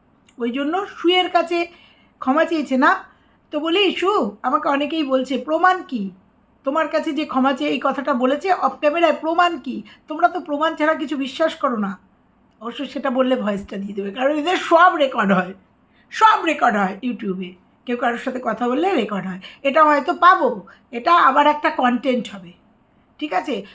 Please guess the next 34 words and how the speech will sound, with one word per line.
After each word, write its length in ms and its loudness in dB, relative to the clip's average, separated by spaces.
তো 80 -2
যাই 320 4
হোক, 140 2
আমি 160 2
এইটুকু 320 -4
শুধু 200 -6
বলে 240 0
গেলাম, 320 0
প্রমাণ 400 0
কোথায়? 420 -12
off 160 0
ক্যামেরায় 560 2
সেট 260 0
আপ 160 2
করে 180 -2
নিল, 280 4
আহ, 520 -6
দিদিভাইয়ের 500 0
সাথে, 220 -4
কারণ 240 -2
দিদিভাইয়েরও 720 2
ভিউজ 380 2
কামাতে 360 0
হবে। 300 -4
তোমাদের 240 0
বলেছিলাম 560 2
না, 220 2
আমিও 360 0
তোমাদের 280 0
থেকে 260 -2
কম, 420 4
কিছুতে 340 -4
কম 300 0
নেই, 180 0